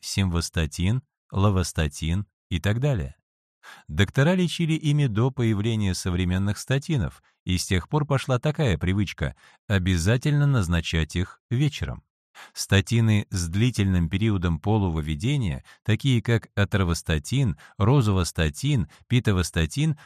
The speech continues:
можно принимать в любое время суток вне зависимости от приема пищи. Что, собственно, подтвердилось в исследованиях.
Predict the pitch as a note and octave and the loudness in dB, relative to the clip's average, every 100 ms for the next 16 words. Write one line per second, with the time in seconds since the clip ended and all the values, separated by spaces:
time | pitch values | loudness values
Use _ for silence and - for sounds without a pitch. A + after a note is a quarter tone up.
0 | _ G#2+ E3+ D#3+ D#3+ D3+ E3 E3 - A#2 | _ 2 2 2 0 2 2 2 0 0
1 | A2+ F#2 F#2+ G2+ G#2 C3 D#3 D3+ F#3 C#3 | 2 2 4 4 2 0 0 -2 -2 -2
2 | G2 E2 F2 F2 F2+ A#2+ G#2+ D#2+ - E2 | -2 0 2 2 0 0 -2 -4 -2 -2
3 | F#2 - A2+ - E2 D2+ D2 E2+ - C#3+ | -2 -2 -4 -2 -2 -2 -2 -2 -4 -6
4 | - - - _ _ - - - F#2+ F2 | -6 -12 -16 _ _ -20 -16 -4 -2 0
5 | G2 E2 - F2 F2+ E2+ E2+ - F2+ D#2+ | -2 -4 -2 0 0 0 -4 -2 -4 -2
6 | D#2+ D#2+ E2 F#2 A2 C#3 D3 F#2+ D2 C2 | -2 -2 -2 -4 -4 -2 -2 0 -2 -4
7 | - | -12